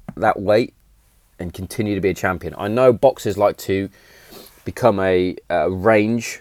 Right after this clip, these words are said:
of, um, champions, and they like to go up and down in weight, like Manny Pacquiao. I think he's an eight-time world champion, for example.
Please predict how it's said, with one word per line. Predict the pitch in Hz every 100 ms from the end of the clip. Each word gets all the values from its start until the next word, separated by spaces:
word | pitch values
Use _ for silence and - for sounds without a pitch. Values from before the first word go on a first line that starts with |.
| -
of, | 104 95
um, | 98 95 87 78 - _ _ _
champions, | - 113 101 101 104 110 - _ _ _ _ -
and | 95
they |
like | 95 90
to |
go | 104 95
up | 92
and | 98
down | 101 98
in | 92
weight, | 92 98 - _ -
like | 95 80
Manny | 92 92
Pacquiao. | - 90 - 90
I |
think | 92
he's | 90
an | 87 -
eight-time | 98 - 90 87
world | 87 87
champion, | 90 87 85 76
for | -
example. | 78 80 73 80